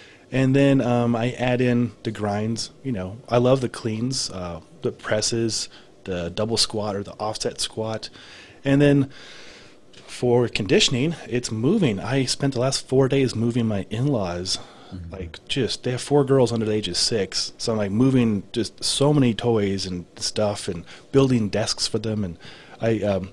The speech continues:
Speaker 1: we have Apple Watches. I bought my wife one for her anniversary.
Speaker 2: Oh, nice.
Speaker 1: Yeah, they're, they're actually, I never wanted one. Everybody's like, "You should get one." I was like, "I don't want any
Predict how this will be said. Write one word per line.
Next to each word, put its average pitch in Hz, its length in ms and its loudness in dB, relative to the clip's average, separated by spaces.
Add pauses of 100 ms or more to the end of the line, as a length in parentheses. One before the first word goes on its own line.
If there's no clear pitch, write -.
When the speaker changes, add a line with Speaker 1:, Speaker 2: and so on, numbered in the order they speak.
(140)
Speaker 1:
we 131 100 4
have 113 180 4
Apple 113 240 0
Watches. 92 380 -2
I 104 60 -2
bought 113 140 0
my 104 100 -2
wife 104 320 -4
one 110 120 -2
for 104 160 -2
her 98 60 0
anniversary. 101 540 -2
Speaker 2:
Oh, - 20 -6
nice. - 320 -8
Speaker 1:
Yeah, 104 160 2
they're, 104 180 2 (240)
they're 147 140 0
actually, 156 480 0
I 127 140 2
never 131 240 4
wanted 117 260 2
one. 123 280 2
Everybody's 120 280 -2
like, 101 120 -6
"You - 60 -8
should 147 180 -8
get 175 200 -2
one." 165 340 -2
I - 40 -16
was - 80 -8
like, 160 220 -12
"I - 40 -10
don't 87 200 -6
want 147 180 2
any 143 200 4